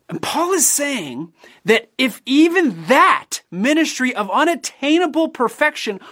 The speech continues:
was glorious, how much more glorious is the ministry that brings righteousness? Now, with a flourish, he writes in verses ten and eleven,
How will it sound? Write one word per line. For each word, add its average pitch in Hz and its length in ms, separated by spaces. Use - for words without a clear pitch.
was 226 320
glorious, 208 760
how 320 340
much 349 300
more 302 400
glorious 233 580
is 240 140
the 226 100
ministry 277 640
that 220 240
brings 202 480
righteousness? 185 1080
Now, 190 140
with 233 120
a 233 60
flourish, 285 560
he 254 140
writes 220 360
in 202 200
verses 190 480
ten 220 260
and 220 140
eleven, 160 400